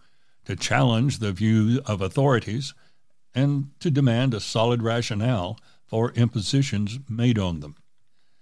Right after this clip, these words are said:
And because they were free-spirited, they were also open to innovation.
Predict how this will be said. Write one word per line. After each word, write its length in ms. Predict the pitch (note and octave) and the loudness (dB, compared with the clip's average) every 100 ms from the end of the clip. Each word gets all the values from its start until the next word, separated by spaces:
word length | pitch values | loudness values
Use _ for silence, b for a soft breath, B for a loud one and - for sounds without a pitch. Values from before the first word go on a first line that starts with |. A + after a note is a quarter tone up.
| - - - - | -20 -20 -20 -4
And 320 | C3 B2+ B2+ - - - | 0 2 0 -8 -20 -14
because 540 | B2 A#2+ - A3+ B3 - | -12 -10 -4 -2 -2 -2
they 140 | E3+ | -2
were 320 | C#3+ A#2 G#2+ A2 - | 0 -2 -2 -8 -18
free-spirited, 1080 | - - E3+ E3+ - - C#3+ G#2 - E2+ A2+ - - - - - - | -20 -6 -4 -2 -2 -2 0 0 -4 -12 -14 -18 -20 -20 -20 -20 -20
they 280 | C3+ B2+ C3 | -8 -2 0
were 200 | B2 - | 0 0
also 480 | B2+ G3 - E3 | -2 -2 -2 -2
open 420 | A#2+ C#3 C#3+ C#3 C#3 | 0 0 0 0 0
to 160 | C#3+ | -4
innovation. 720 | C#3 C3 C3+ D3 C#3 - D#2 | 0 0 2 0 -2 -6 -12